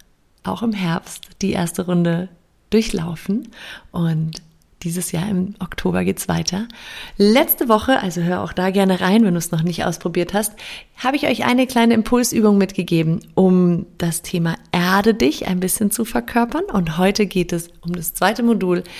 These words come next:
in diesem Programm und das heißt, öffne dich. Wir werden in dem Mo-, in dem Modul sowohl mit dem Herzraum als auch mit den Hüften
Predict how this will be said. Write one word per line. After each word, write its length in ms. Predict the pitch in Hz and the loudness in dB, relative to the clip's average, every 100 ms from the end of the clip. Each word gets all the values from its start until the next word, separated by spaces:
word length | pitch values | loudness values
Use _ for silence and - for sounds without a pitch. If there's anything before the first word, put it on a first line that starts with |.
| - - | -18 -6
in 100 | 180 | 0
diesem 200 | 180 170 | 0 0
Programm 500 | - 180 170 170 208 - - - | -4 -4 0 0 0 -4 -18 -2
und 360 | - 185 185 - | 6 6 6 0
das 220 | 165 - | -4 -4
heißt, 300 | 180 202 - - | -4 -6 -8 -4
öffne 420 | 254 247 - 170 | 0 0 -2 -6
dich. 340 | - - - _ _ _ _ _ - - - - | -6 -16 -20 _ _ _ _ _ -20 -20 -10 0
Wir 120 | 185 | 6
werden 200 | 220 208 | 6 6
in 140 | 254 | 6
dem 120 | 277 | 8
Mo-, 240 | 240 208 - - _ _ _ - - | 8 6 2 -18 _ _ _ -8 6
in 180 | 240 233 | 8 10
dem 140 | 208 | 8
Modul 600 | 196 180 226 226 220 254 - - - | 6 4 4 6 6 6 0 -16 -8
sowohl 580 | - 190 202 220 220 233 196 | -4 -2 0 0 0 -6 -4
mit 520 | 196 196 196 - - | -2 -2 -6 -16 -6
dem 120 | 180 | -4
Herzraum 500 | 175 202 - - 208 | -4 -4 -6 -2 -2
als 200 | 208 180 | -2 -4
auch 80 | 165 | -4
mit 160 | 175 165 | -4 -6
den 140 | 156 | -6
Hüften 520 | 240 - 214 208 208 | -8 -4 0 0 -2